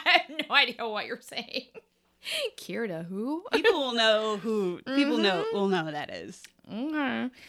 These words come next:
Speaker 1: So next on my list is Murder Party.
Speaker 2: Yes.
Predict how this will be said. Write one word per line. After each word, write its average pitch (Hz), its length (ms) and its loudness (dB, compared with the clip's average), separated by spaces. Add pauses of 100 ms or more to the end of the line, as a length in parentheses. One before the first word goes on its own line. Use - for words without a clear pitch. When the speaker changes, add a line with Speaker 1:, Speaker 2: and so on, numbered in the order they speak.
(260)
Speaker 1:
So - 220 4
next 262 360 8
on 240 80 2
my 208 140 4
list 202 220 0
is 196 160 0
Murder 185 440 2
Party. 175 640 2
Speaker 2:
Yes. 269 640 -10